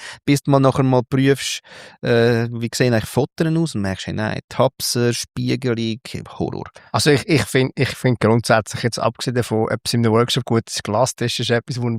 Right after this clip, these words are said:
Speaker 2: für mich wirklich,
Speaker 1: <laughs>
Speaker 2: das kann ich nicht verstehen.
Speaker 1: Wo
Speaker 2: Es,
Speaker 1: ist
Speaker 2: es sieht
Speaker 1: das?
Speaker 2: meistens schön
Speaker 1: <laughs> Ja.
Speaker 2: aus, so mega fancy, aber nur schon die Haptik an einem Glastisch, das ist so kalt
Speaker 1: Nein,
Speaker 2: und,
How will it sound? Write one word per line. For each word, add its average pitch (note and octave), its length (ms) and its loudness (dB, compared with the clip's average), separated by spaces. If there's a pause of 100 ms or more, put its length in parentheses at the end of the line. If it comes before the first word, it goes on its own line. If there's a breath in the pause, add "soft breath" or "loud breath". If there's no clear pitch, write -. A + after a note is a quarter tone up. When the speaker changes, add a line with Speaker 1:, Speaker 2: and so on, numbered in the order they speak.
Speaker 2:
für - 100 -6
mich B2 380 0
wirklich, C3 340 -2
Speaker 1:
<laughs> - 180 -12
Speaker 2:
das - 260 -12
kann C3 160 -2
ich A2+ 60 -6
nicht D3 220 -6
verstehen. - 300 -8
Speaker 1:
Wo E3 120 0
Speaker 2:
Es, - 120 -4
Speaker 1:
ist - 140 -6
Speaker 2:
es - 80 -10
sieht F#3+ 160 2
Speaker 1:
das? D3 80 -4
Speaker 2:
meistens F3+ 520 0 (220 soft breath)
schön G3+ 440 -2
Speaker 1:
<laughs> - 40 -8
Ja. G3 320 2 (100)
Speaker 2:
aus, G#3 120 4
so F#3+ 300 4
mega F#3 380 2
fancy, A#3+ 540 0
aber F3 220 2 (400 loud breath)
nur F#3+ 200 2
schon A3 220 2 (260)
die - 60 -16
Haptik - 640 -2
an D#3+ 120 0
einem D#3 100 0
Glastisch, D3 640 -4
das D#3 80 -8
ist D#3 320 -12
so - 80 -10
kalt - 480 -10
Speaker 1:
Nein, B2 220 -2
Speaker 2:
und, C3 40 -4